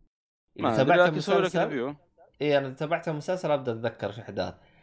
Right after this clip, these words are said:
Speaker 1: يعني عندك مثلًا، آه، في مسلسل، آه، ويست وورد. مسلسل ويست وورد حاجة معقدة ترفع الضغط. يوم، آه، تابعت الموسم الثاني تذكرت كل شيء صار بالموسم الأول.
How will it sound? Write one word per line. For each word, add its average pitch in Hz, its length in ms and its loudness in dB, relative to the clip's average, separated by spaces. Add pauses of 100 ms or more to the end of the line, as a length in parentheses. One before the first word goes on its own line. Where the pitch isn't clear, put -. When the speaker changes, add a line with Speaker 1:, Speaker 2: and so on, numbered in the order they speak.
(140)
Speaker 1:
يعني 110 160 2
عندك 160 300 2
مثلًا، 143 520 0
آه، 92 200 0
في 104 180 -8
مسلسل، 113 600 -2
آه، 90 220 0
ويست 101 320 -8
وورد. 101 400 2
مسلسل 135 340 -4
ويست 127 240 -2
وورد 123 280 2
حاجة 120 360 2
معقدة 104 500 -4
ترفع 113 320 -2
الضغط. 95 400 -4 (1000)
يوم، 190 680 6
آه، 156 560 2
تابعت 170 440 -4
الموسم 233 320 -4
الثاني 220 440 0
تذكرت 175 480 -6
كل 202 200 -8
شيء 185 180 -4
صار 160 240 -2
بالموسم 123 340 -6
الأول. 90 460 -4